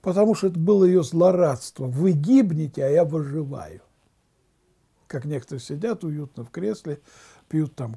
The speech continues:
кофе с коньячком и смотрят там по телевизору, показывают там.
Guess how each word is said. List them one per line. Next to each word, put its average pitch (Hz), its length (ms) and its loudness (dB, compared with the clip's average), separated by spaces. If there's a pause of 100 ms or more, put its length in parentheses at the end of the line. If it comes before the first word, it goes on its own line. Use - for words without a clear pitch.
кофе 208 440 2
с - 100 -14
коньячком 160 760 -4
и 156 260 -10
смотрят 135 520 -8
там 107 140 -14
по - 100 -20
телевизору, 131 440 -8
показывают 117 680 -14
там. 101 160 -20